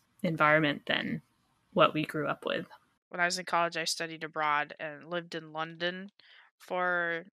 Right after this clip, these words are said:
Speaker 2: like, four months, which was a really big change 'cause, like, like you were saying, like, <laughs> we're, we're sub-, uh, suburban? As I don't know if that's the right word. Like, we are, like, neighborhoods and stuff, but we're definitely, like,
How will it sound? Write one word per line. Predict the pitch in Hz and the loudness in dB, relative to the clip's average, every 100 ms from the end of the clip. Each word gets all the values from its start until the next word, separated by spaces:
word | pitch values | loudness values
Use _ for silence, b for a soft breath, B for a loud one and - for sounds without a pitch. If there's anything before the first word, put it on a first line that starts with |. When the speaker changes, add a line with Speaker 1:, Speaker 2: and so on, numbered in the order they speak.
| - | -12
Speaker 2:
like, | 175 | -10
four | - 196 190 | -2 0 0
months, | 190 208 220 - B B B B B B - | 0 -2 -2 -6 B B B B B B 0
which | 202 - | 0 2
was | 196 | -2
a | 196 | 2
really | 202 196 | 4 4
big | 185 185 - | 2 -2 2
change | 170 170 175 - | 2 2 0 -2
'cause, | 175 165 | -2 -2
like, | 160 | -2
like | 165 170 175 | -2 -4 -4
you | 165 | -6
were | 170 | -4
saying, | - 156 156 156 160 _ _ _ _ _ _ _ _ _ - 175 | -2 0 -2 -4 -10 _ _ _ _ _ _ _ _ _ -2 10
like, | 190 190 | 10 10
<laughs> | 220 - 339 - - | -6 10 10 10 8
we're, | 233 254 311 285 | 8 12 12 12
we're | 311 311 | 8 4
sub-, | - 233 - | 2 -4 0
uh, | 196 190 185 185 | 6 6 6 2
suburban? | - - 180 175 175 185 - - 233 269 294 _ _ _ _ - | 2 2 2 -4 -4 -4 -8 -4 -4 -4 -12 _ _ _ _ -14
As | 170 170 | -10 -8
I | 165 | -8
don't | 160 156 | -10 -14
know | |
if | 165 | -12
that's | 156 156 - | -6 -4 -4
the | 156 | -6
right | 160 | -8
word. | 160 165 B B B | -8 -10 B B B
Like, | 233 262 | 0 4
we | 269 | 4
are, | 262 | 6
like, | 226 226 | 2 0
neighborhoods | 202 196 190 185 165 165 | 2 0 0 -4 -6 -8
and | 165 | -8
stuff, | - 160 - | -4 -4 -4
but | 180 | -6
we're | 185 | -4
definitely, | 185 185 - 180 175 170 165 | -2 -2 -2 -10 -8 -8 -6
like, | 156 160 | -6 -8